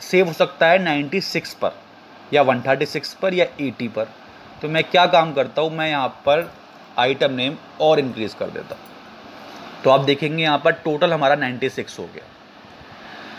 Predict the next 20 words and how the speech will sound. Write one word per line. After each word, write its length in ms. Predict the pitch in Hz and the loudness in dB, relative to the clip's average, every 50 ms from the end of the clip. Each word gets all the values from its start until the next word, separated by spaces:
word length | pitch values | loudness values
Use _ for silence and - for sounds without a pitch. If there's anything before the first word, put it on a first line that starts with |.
| - - - - - - - | -18 -18 -18 -18 -10 -2 0
अगर 240 | 147 165 175 208 220 | 4 6 6 6 6
हमें 180 | 226 220 233 226 | 6 4 2 0
कुछ 200 | 233 233 - - - | -2 -6 -6 -6 -2
और 180 | 165 170 185 180 | 0 0 0 0
भी 100 | 185 226 | -2 -4
चाहिए 340 | 185 - 196 190 185 180 175 | -2 -2 -2 -2 -2 -2 -4
अपने 380 | 170 175 165 - 180 185 185 175 | -4 -4 -6 -4 -2 -2 -2 2
according, 360 | - 175 156 151 151 151 156 | 4 4 4 4 4 2 0
जैसे 200 | 151 143 - 160 | -2 0 0 -2
मुझे 160 | 151 147 151 | 0 0 -2
discount 640 | 147 143 139 - - - 147 131 139 151 156 143 - | -2 0 -2 -2 2 4 4 4 4 2 -2 -4 0
का 140 | - 143 | 2 4
amount 360 | 139 135 135 127 135 143 139 135 | 4 4 2 0 0 -2 -2 -4
भी 100 | 139 135 | -6 -2
चाहिए, 360 | - 143 127 123 123 123 127 | -2 0 0 0 0 -2 -2
discount 460 | 127 127 - - - 120 120 131 127 | -2 -4 -4 0 0 2 2 0 0
percent 420 | - 123 117 - 139 135 139 139 123 | 0 -2 0 0 0 -2 -2 -2 -2
चाहिए 320 | 135 120 120 117 120 120 | -2 0 0 0 0 0
या 180 | 127 127 131 135 | 2 2 2 2
discount 680 | 135 127 123 117 - - - 131 123 127 135 143 - | 2 0 -4 -8 -6 -2 -2 0 0 0 -4 -6 -10